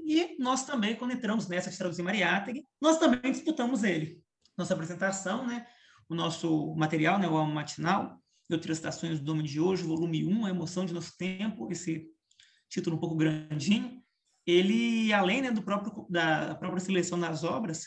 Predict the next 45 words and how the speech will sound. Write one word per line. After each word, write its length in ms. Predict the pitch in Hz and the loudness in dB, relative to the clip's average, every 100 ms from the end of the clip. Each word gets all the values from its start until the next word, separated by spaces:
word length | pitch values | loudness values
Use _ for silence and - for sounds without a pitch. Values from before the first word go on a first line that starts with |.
| - | -2
realizada 360 | 156 156 160 | 0 0 0
pelos 240 | 160 156 - | 0 -2 -2
seus 240 | 151 - | -12 -12
filhos, 460 | - 240 269 - - _ _ _ - | -6 -4 -4 -8 -16 _ _ _ -8
postumamente, 800 | 160 160 165 156 185 269 - - _ _ _ _ _ | -6 -6 -6 -2 -2 -2 -10 -14 _ _ _ _ _
é, 480 | - 185 185 190 190 - - | 4 6 6 4 -2 -14 -4
ele 120 | 196 | -2
tem 120 | 190 226 | 0 0
um 40 | |
prefácio 440 | 277 277 240 - | 2 2 2 2
nosso, 340 | 285 214 - - - | 2 2 -2 -10 -4
e 80 | 175 | -2
esse 200 | 180 - | -2 -2
prefácio, 720 | 214 202 202 202 - 254 254 | -2 0 0 0 -2 -6 -8
ele 240 | 214 233 247 | -4 -2 2
é 300 | 196 233 - | 2 0 -2
uma, 520 | 233 240 247 247 - - _ _ _ - - | -2 2 4 4 0 -8 _ _ _ -20 0
é 80 | 220 | 4
a 120 | 233 | 4
gente 300 | 196 214 - | 4 0 0
puxando, 500 | 311 - 220 233 262 | 0 0 2 0 0
né, 180 | 247 233 | 2 2
no 260 | 208 175 165 | 2 2 2
cabo 200 | 180 175 | 2 2
de 140 | 190 | 0
guerra, 320 | 170 180 208 | 0 0 0
o 40 | 226 | 0
Mariátegui 540 | 233 196 180 190 202 | -2 0 -2 -2 -4
para 120 | 226 | -4
o 60 | 220 | -2
campo 200 | 202 202 | -2 0
do 40 | |
marxismo, 600 | 208 202 - 202 165 160 | -2 -2 -2 -2 -2 -4
porque 160 | 156 180 | -6 -4
a 20 | |
gente 160 | 202 214 | -4 -4
sabe 300 | - 196 226 | -2 -2 -2
que 40 | |
o 40 | |
Mariátegui 480 | 247 226 196 202 226 | -2 0 0 0 -2
foi 100 | 247 | -4
disputado 400 | 247 - - 233 | -8 -6 -4 -4
por 100 | 254 | 0
vários 240 | 214 220 - | 2 2 -2
campos, 480 | 214 190 - - | -4 -4 -6 -20